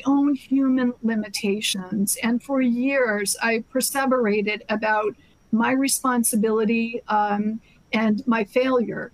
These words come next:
to be very honest with you. And I experienced a lot of the things that we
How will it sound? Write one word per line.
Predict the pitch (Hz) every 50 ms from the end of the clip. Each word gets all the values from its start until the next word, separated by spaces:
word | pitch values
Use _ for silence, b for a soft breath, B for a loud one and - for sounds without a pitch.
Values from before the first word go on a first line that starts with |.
| _ _ -
to | - 254
be | 214 226 220
very | 208 233 226 220 220 214 -
honest | - 214 233 226 233 240 233 - -
with | 214 196 196 214
you. | 214 214
And | 220 233
I | 262 285
experienced | 277 - - - - 330 339 392 415 415 - - 330
a | 294 277 262
lot | 254 254 262
of | 247 233 247
the | 240
things | - - 247 240 240 240 247 226 -
that | 247 220 - 220
we | 240 240 226 240 226